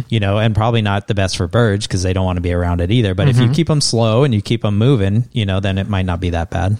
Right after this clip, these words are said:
Speaker 2: Mm-hmm. I agree. And there's, so, and then there's also a forty acre property down near Oso Flaco Lake,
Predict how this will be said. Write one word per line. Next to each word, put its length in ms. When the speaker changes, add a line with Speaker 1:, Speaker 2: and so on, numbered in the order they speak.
Speaker 2:
Mm-hmm. 240
I 120
agree. 360
And 240
there's, 340
so, 480
and 120
then 160
there's 220
also 320
a 100
forty 420
acre 280
property 440
down 300
near 280
Oso 300
Flaco 360
Lake, 400